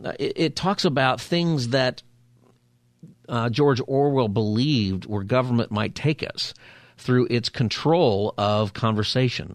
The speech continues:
And he imagined a world, this is nineteen forty-nine, he imagined a world where there would be telescreens on every wall, basically, or in every room, where people are watching you and people are listening to everything you do. Somebody's watching you and listening,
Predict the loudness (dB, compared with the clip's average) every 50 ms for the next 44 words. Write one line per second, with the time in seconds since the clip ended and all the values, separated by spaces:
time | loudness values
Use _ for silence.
0 | -12 -8 -4 -2 0 2 2 2 4 4 4 4 2 2 0 0 0 0 2 2
1 | 0 0 0 0 0 -2 -2 -4 -4 -2 -2 0 0 0 -2 -2 0 -2 0 2
2 | 2 2 2 2 2 0 0 -2 -4 -8 -14 -20 -20 -20 -10 _ 0 2 4 4
3 | 4 2 2 0 2 2 2 2 2 2 2 2 2 2 2 0 0 2 2 2
4 | 2 2 0 0 -2 -4 -4 -4 -2 0 0 0 0 -2 -2 -2 0 0 2 2
5 | 2 0 0 0 0 0 0 0 0 0 0 -2 -2 -2 -2 -2 0 -2 -2 -4
6 | -8 -6 -6 -6 -6 -6 -8 -8 -6 -4 -4 -2 -2 0 0 0 0 -2 -2 -2
7 | -2 0 0 0 -2 -4 -6 -8 -12 -18 -20 -20 -20 -18 -10 -4 0 2 2 2
8 | 2 2 2 2 2 0 -2 -4 -4 -4 -4 -2 0 0 0 0 0 -2 -2 -4
9 | -4 -8 -8 -8 -12 -18 -20 -20 -18 _ -6 -4 -4 -2 -2 -2 0 0 0 0
10 | 2 2 2 2 2 2 2 2 2 2 2 2 2 2 2 2 2 2 2 2
11 | 0 0 0 0 2 2 2 2 2 2 0 -2 -2 -4 -2 0 0 0 0 0
12 | 0 0 0 0 0 0 0 0 2 2 2 0 0 0 -2 -2 -2 -4 -6 -6
13 | -6 -8 -8